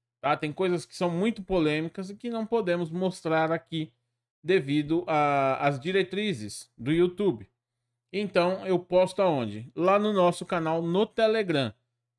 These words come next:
Também está aí na descrição aí, ó. É, acho que é o quarto link da descrição. Você pode clicar e entrar lá no canal do Telegram que você vai ser atualizado. Não é um bate-papo, tá? Não é um chat. Você pode,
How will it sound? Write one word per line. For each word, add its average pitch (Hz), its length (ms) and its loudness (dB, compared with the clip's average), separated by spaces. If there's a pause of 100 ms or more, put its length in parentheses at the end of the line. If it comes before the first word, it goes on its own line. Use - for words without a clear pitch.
Também 185 580 2
está 170 300 2
aí 151 180 2
na 160 160 2
descrição 180 840 -4
aí, 156 200 0
ó. 120 220 0 (400)
É, 131 200 -2
acho 131 140 -4
que - 60 -4
é 156 40 2
o 147 60 2
quarto 170 320 0
link 165 320 -2
da 139 120 -2
descrição. 160 600 -6 (360)
Você 139 240 -2
pode 180 320 2
clicar 175 420 0
e 170 60 0
entrar 180 260 0
lá 185 140 2
no 175 100 -2
canal 160 240 -2
do 151 80 -12
Telegram 175 400 0
que 170 100 -12
você 185 200 -2
vai 180 160 2
ser 180 200 -2
atualizado. 175 680 0
Não 190 260 -2
é 202 100 6
um 214 160 0
bate-papo, 185 680 2
tá? 147 200 0
Não 160 160 -2
é 160 60 0
um 180 100 -2
chat. 170 480 -2 (480)
Você 135 280 -2
pode, 160 680 2